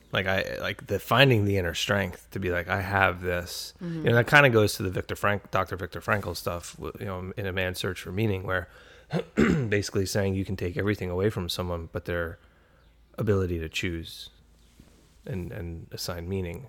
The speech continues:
Speaker 1: in life. And so that's where,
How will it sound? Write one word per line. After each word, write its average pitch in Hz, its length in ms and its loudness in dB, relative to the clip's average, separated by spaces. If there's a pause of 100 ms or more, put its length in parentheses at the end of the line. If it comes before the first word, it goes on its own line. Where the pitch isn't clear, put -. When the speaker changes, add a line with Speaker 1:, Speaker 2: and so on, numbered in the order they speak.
(120)
Speaker 1:
in 95 100 -8
life. - 420 -14 (760)
And 92 280 -4
so 85 480 -4 (120)
that's 101 280 -2
where, 90 400 -4